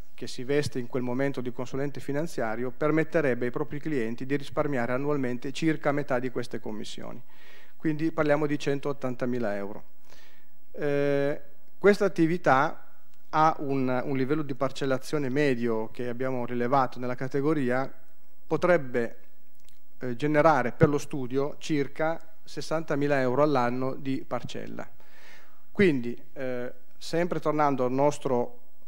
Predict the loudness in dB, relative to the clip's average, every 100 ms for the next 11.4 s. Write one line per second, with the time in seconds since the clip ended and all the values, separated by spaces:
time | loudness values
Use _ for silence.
0 | -6 -4 -4 -4 -2 2 2 2 0 0
1 | 0 0 2 4 2 0 0 0 -2 0
2 | 0 0 -2 -2 -2 -2 -2 -2 -2 -2
3 | -2 -4 -6 -6 -4 4 8 8 8 4
4 | 2 4 4 2 0 4 4 4 2 2
5 | 2 2 -2 -2 -2 -2 -2 -2 -2 -2
6 | -4 -4 -4 -4 -4 -6 -6 -6 -6 -6
7 | -6 -6 -4 -6 -4 -4 -4 -4 0 2
8 | 4 6 6 4 -4 -6 -6 -6 -4 -2
9 | -2 -2 0 2 2 2 -2 -4 -4 -2
10 | -2 -2 -2 0 0 0 0 -2 -2 -4
11 | 0 0 0